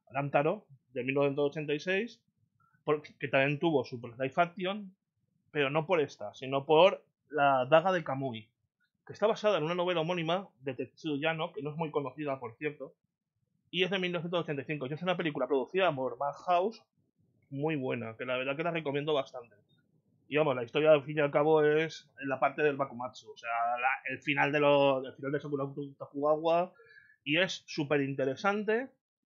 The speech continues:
porque se narran, se narran, eh, ciertos eventos históricos como las guerras Goshin,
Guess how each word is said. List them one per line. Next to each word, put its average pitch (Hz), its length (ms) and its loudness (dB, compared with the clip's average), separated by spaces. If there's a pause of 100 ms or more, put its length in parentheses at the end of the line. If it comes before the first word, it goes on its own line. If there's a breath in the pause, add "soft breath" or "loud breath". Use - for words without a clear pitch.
(260)
porque 185 320 2
se 143 120 -10
narran, 131 680 -2 (100)
se 143 200 -10
narran, 147 680 0
eh, 127 320 4
ciertos 143 280 -2
eventos 147 220 -4
históricos 160 400 -2
como 127 180 -8
las 120 120 -6
guerras 127 300 -6
Goshin, 170 640 -2